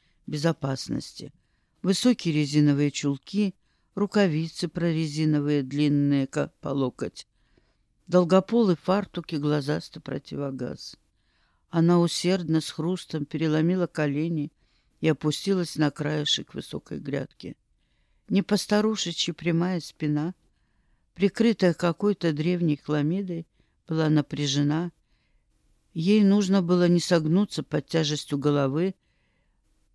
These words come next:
в этот раз намного превышающей обычный вес. К прополке баба Маня приступила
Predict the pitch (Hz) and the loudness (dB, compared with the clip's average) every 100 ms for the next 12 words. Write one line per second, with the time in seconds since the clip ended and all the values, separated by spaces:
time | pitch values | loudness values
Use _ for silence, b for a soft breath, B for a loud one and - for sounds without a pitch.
0 | _ - 139 175 170 151 175 202 - 170 | _ -10 0 2 4 0 2 0 2 4
1 | 151 175 180 170 156 143 139 156 165 156 | 6 4 2 -2 -2 0 0 0 0 -2
2 | 156 147 131 147 - 151 147 135 120 - | -4 -4 -4 -4 -2 0 0 0 -2 -6
3 | - - _ _ _ _ _ _ _ _ | -12 -16 _ _ _ _ _ _ _ _
4 | _ _ - 202 - 269 285 - 156 160 | _ _ -2 -2 0 0 0 -2 0 0
5 | 147 151 170 226 220 - 160 - 139 - | 2 4 4 4 2 -2 -10 -6 -8 -4
6 | 175 196 196 | -2 -2 -4